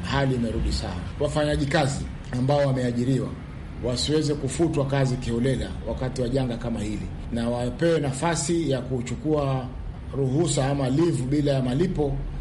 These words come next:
kwa ule muda wote ambao lile janga litakapokuwako, mpaka hali itakaporudi shwari, warejee makazini kwao bila ya ku-, eh,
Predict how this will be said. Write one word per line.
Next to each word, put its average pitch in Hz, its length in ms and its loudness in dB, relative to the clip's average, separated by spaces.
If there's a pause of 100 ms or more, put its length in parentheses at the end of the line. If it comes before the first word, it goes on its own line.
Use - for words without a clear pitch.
(140)
kwa 135 100 4
ule 147 140 4
muda 143 280 2
wote 156 240 2
ambao 139 220 4
lile 139 180 2
janga 139 300 2
litakapokuwako, 120 840 0 (400)
mpaka 143 320 2
hali 139 220 4
itakaporudi 117 540 0
shwari, 139 460 4
warejee 117 420 0
makazini 113 460 0
kwao 131 320 2 (380)
bila 139 280 6
ya 117 100 0
ku-, 110 380 -2 (120)
eh, 104 260 0